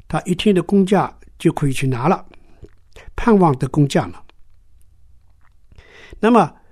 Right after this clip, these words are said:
我们呢，也是照样，日月过去，劳苦，日夜的疲乏。说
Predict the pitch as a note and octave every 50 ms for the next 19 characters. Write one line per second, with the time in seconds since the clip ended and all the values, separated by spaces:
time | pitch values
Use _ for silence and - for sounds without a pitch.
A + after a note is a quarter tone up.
0 | - - - - _ - - - - F3 F#3 F3+ F#3 G3+ A#3 A#3+ B3 B3 - -
1 | - - D3 C#3+ D3 E3 D#3 - - G3 D#3+ D#3 E3 C3 B2 - - - - -
2 | - - - - - - - - B3 C4+ B3+ A#3+ B3 A#3 A#3 - - - _ -
3 | - - - - - - - - - - - - - _ _ _ _ - - -
4 | - - A3 F#3+ - - - D3+ - - - - - - - - - - - -
5 | - - _ - - - C#3+ D3 D#3+ G3 A3 - - - - A2+ F3 A#3+ - -
6 | - - - - - - - - - - - - - - - - - - - -
7 | A#3 B3 A#3 A#3 B3 A3 F#3 E3 D3 C3 B2+ - - - A#2+ C#3+ D#3 - - -
8 | - - - - - - - - - - - - - - - - - - - -
9 | - - - - - - - - A#3 G#3 G#3 G#3 G3+ - - -